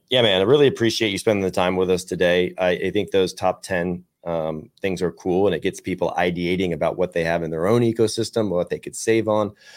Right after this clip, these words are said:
You know, maybe it's, maybe it's good questions to audit their own C P A, right? To kind of be an intelligent consumer of not just, not just the bystander of, "Y-, I got my taxes done." You know, it's a dialogue with your C P A.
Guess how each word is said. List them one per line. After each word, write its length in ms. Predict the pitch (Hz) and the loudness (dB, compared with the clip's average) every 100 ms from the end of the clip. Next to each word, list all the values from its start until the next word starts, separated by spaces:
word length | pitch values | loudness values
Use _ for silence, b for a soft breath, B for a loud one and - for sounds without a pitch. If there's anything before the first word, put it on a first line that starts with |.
| B | B
You 80 | - | -6
know, 160 | 85 90 | -2 0
maybe 260 | 92 90 95 | 0 2 0
it's, 260 | - - - | -2 -14 -6
maybe 220 | 90 92 | -2 -2
it's 100 | 90 | -4
good 200 | - 87 | -6 -8
questions 420 | - 92 - 90 | -2 -2 0 -6
to 100 | - - | -8 -4
audit 320 | 85 92 95 | 0 2 0
their 160 | 92 85 | 0 0
own 200 | 107 117 | 0 -2
C 180 | - - | -4 -12
P 240 | - 98 | -12 -12
A, 100 | 95 95 | -12 -8
right? 260 | 87 90 90 | -4 -4 -4
To 60 | |
kind 180 | - 92 | -6 -6
of 80 | 82 | -4
be 260 | 90 87 - | -4 -4 -4
an 60 | 90 | -4
intelligent 640 | 87 - 101 101 90 85 | -4 -2 0 0 0 -6
consumer 720 | - 80 - - 165 113 - - _ _ _ _ - | -8 -10 -8 -2 0 -2 -6 -18 _ _ _ _ -2
of 360 | 87 67 - - _ - | 2 2 -2 -18 _ -6
not 180 | 98 92 | -2 0
just, 220 | 104 92 - | 0 0 -2
not 160 | 101 90 | -2 0
just 180 | 101 - | 0 -2
the 80 | 85 | -2
bystander 720 | 87 95 - 92 85 78 76 | 0 0 0 -2 -2 -2 -4
of, 260 | 85 85 71 - | -2 -2 -4 -8
"Y-, 160 | 82 - | -8 -6
I 80 | 87 | -2
got 160 | 90 | -2
my 100 | 78 | -4
taxes 420 | 78 92 92 - 73 | -6 -4 -4 -8 -12
done." 360 | 73 - - - | -14 -16 -18 -8
You 100 | 90 | -4
know, 60 | |
it's 100 | 85 85 | -2 -4
a 40 | |
dialogue 600 | - 80 98 104 87 82 | -2 0 4 4 4 0
with 160 | 85 82 | -2 -6
your 100 | 78 | -8
C 200 | - 80 | -8 -10
P 240 | - | -8
A. 80 | 80 | -10